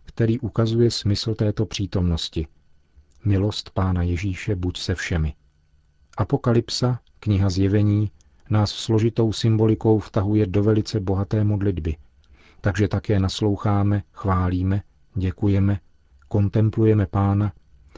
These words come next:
prosíme jej o odpuštění. Její struktura velké komunitní liturgické modlitby je také silnou pobídkou ke znovu objevení mimořádného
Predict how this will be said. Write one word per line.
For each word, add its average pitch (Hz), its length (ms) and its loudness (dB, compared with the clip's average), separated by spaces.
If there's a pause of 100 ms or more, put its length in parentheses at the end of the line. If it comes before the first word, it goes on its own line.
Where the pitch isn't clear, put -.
(220)
prosíme 113 520 2
jej 113 240 4
o - 100 -4
odpuštění. 85 760 -4 (1120)
Její 107 180 2
struktura 120 640 0
velké 104 480 0
komunitní 98 680 0
liturgické 98 680 -2
modlitby 95 540 0 (540)
je 107 100 0
také 113 340 2
silnou 120 440 2
pobídkou 113 840 -2
ke 113 140 2
znovu 113 340 2
objevení 107 560 2
mimořádného 104 920 2